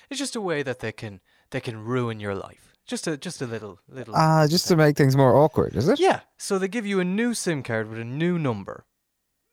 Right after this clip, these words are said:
Speaker 1: and then you ring them up and say, "Yeah, even though you did all that, nobody ever in the history of the world has ever requested that you do what you just done. So give me my old fucking number back."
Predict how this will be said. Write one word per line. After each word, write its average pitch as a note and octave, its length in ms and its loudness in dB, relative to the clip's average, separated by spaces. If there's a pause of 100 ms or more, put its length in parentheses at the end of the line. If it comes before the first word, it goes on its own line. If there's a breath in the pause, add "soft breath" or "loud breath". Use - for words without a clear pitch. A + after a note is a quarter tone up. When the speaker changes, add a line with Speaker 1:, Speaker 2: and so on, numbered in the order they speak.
(300)
Speaker 1:
and B2+ 720 -6 (260)
then C#3 300 -4
you C#3 120 -4
ring C3+ 220 -4
them C3+ 120 -6
up C3 140 -6
and A#2+ 100 -12
say, C3 260 -4 (320 soft breath)
"Yeah, D3 300 0 (340)
even G3 240 -6
though G3 80 -2
you F3 120 -6
did E3 320 -4
all C3+ 200 -4
that, A2+ 200 -6
nobody D#3+ 600 -6
ever C3+ 520 -4
in C#3 140 -8
the C3+ 60 -8
history E3 460 -10
of C#3 140 -10
the C#3+ 80 -8
world C3 400 -4
has A#2 260 -12
ever D3 340 -2
requested C3 840 -10
that B2+ 200 -10
you B2 80 -8
do C3 260 -4
what A#2+ 260 -8
you B2 100 -10
just A#2 320 -12
done. G#2+ 320 -4 (320 soft breath)
So D3+ 420 -4 (200)
give A3+ 140 -4
me A3 160 -2
my F3+ 160 0
old D3 220 -2
fucking C3 340 -8
number G#2 280 -10
back." - 320 -20